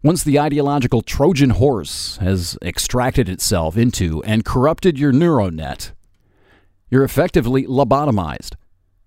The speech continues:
effectively assimilated into the cyber mob while someone else controls your operating system. You're lo-, you're no longer in control of your machines, your mind's function. <sighs>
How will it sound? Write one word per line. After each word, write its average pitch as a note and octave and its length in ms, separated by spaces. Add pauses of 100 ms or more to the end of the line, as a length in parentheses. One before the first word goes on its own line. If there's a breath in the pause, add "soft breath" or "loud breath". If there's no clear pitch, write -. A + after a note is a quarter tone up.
(760)
effectively D3 540
assimilated A2+ 800 (220 soft breath)
into C3 160
the A#2 80
cyber D3 440
mob G#2 480
while G#2 120
someone B3 600
else E3+ 540 (160)
controls C#3 500
your A#2+ 140
operating A#2 480
system. E2 340
You're A3+ 140
lo-, D#4 160
you're B3 180
no C#4 140
longer A#3+ 340
in F#3 220
control F#3 640
of D3 120
your D#3+ 120
machines, D#3 800
your E3 200
mind's C#3+ 640 (240)
function. A#3 500 (4000)
<sighs> D#2+ 240